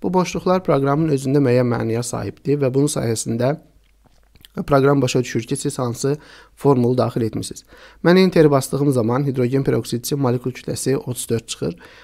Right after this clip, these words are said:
Bu cür başqa nümunələr də eləyib özünüz yoxlaya bilərsiniz. Mən isə keçmək istəyirəm proqramın gövdəsinə və izah eləmək istəyirəm ki, bu kodlar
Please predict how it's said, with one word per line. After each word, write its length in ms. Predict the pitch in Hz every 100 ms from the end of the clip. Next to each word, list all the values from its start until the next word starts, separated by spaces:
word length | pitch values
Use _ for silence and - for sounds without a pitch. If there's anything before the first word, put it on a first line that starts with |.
| - -
Bu 80 |
cür 140 | 185 190
başqa 380 | 156 - 170 165 156
nümunələr 480 | 143 139 139 135
də 200 | 123 120 127
eləyib 400 | 131 120 131 -
özünüz 340 | 123 120 123 127
yoxlaya 240 | 120 123
bilərsiniz. 480 | 117 110 120 165 160
Mən 160 | 175 180
isə 240 | 180 170 - -
keçmək 380 | - 139 151 143
istəyirəm 340 | - 120 123 139
proqramın 540 | 127 123 123 143 151 - _ _ _ _ _ _ _ _ _
gövdəsinə 580 | 123 135 123 120 - 147
və 200 | 123 123 127 - - _ -
izah 240 | 139 151
eləmək 300 | 131 120 123
istəyirəm 340 | - 131 117
ki, 80 | 123 131
bu 100 | 131
kodlar 480 | 127 147 214 139